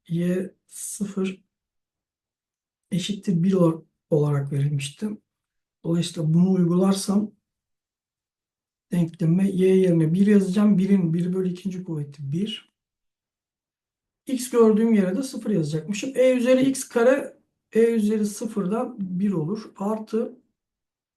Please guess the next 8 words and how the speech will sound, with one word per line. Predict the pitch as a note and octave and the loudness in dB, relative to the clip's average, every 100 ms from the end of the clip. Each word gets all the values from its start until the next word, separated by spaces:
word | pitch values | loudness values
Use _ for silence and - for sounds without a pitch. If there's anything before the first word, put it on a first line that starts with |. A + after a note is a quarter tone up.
| _ _ _ _ - | _ _ _ _ -6
C | A3 A#3+ | -4 -4
çarpı | A3+ A3 F3 - - | -2 -2 -2 -4 -4
E | G#3 A#3 | 0 0
üzeri | A3+ G#3 A3+ B3+ | 2 0 0 -2
x | - - | -8 -2
kare | G#3 F#3+ | -2 0
bölü | F#3 F3 | -2 -4
iki | E3 E3+ | -4 -8